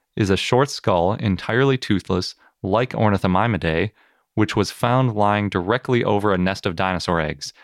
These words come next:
separated only by four inches of friable sandstone.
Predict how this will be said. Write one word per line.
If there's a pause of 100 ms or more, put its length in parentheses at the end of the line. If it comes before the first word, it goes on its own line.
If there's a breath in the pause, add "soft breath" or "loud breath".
(100)
separated
only
by
four
inches
of
friable
sandstone.